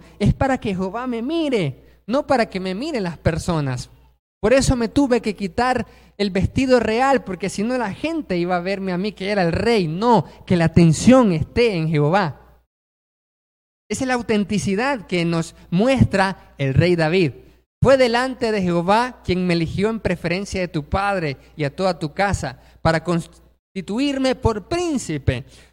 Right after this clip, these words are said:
sobre el pueblo de Jehová, sobre Israel". A veces lo que nos puede quitar la autenticidad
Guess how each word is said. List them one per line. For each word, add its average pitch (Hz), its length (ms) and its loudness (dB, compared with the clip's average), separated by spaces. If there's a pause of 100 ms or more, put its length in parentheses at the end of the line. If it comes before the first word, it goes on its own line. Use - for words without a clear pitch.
(420)
sobre 180 220 2
el 170 80 2
pueblo 240 320 4
de 202 80 4
Jehová, 175 540 2
sobre 165 420 0
Israel". 143 720 0 (880)
A 151 80 -2
veces 220 320 -2
lo 180 180 0
que 156 100 -4
nos 143 160 -4
puede 208 300 -6
quitar 185 320 -8
la 190 100 -4
autenticidad 160 800 -4